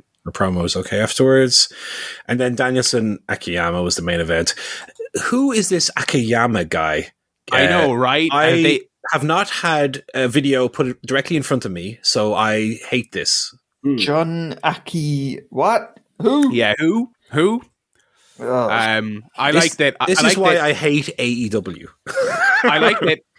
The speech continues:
Speaker 2: On top of, it's always stupid when people do this.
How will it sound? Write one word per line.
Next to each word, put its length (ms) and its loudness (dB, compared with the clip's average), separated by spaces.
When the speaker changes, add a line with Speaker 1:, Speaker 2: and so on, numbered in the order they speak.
Speaker 2:
On 80 -2
top 260 -2
of, 340 -6
it's 180 -2
always 360 4
stupid 360 2
when 100 -4
people 240 -2
do 180 -2
this. 260 -4